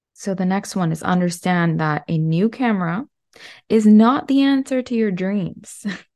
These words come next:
It's all you and how you decide to align with it. You and that camera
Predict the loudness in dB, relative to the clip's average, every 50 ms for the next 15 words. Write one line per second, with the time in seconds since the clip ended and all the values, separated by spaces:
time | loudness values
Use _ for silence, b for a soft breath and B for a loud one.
0 | _ _ _ _ B B B B B B -8 -8 -8 -8 -6 -2 0 0 2 0
1 | 0 0 0 0 0 0 -2 -4 -4 -6 -6 -6 -6 -4 -2 0 2 2 2 0
2 | -2 -4 -4 -4 -2 -2 -2 -4 -4 -6 -4 -4 -4 -4 -2 -2 -2 -2 -2 -4
3 | -2 -2 -4 -4 -4 -6 -8 -8 -8 -12 -18 _ _ _ b b b b b b
4 | -4 -2 0 2 4 4 4 4 2 0 -4 _ _ -10 -6 -4 -2 -2 -2 -4
5 | -8 -8 -6 -4 -4 -2 -2 -2 -4 -4 -6 -8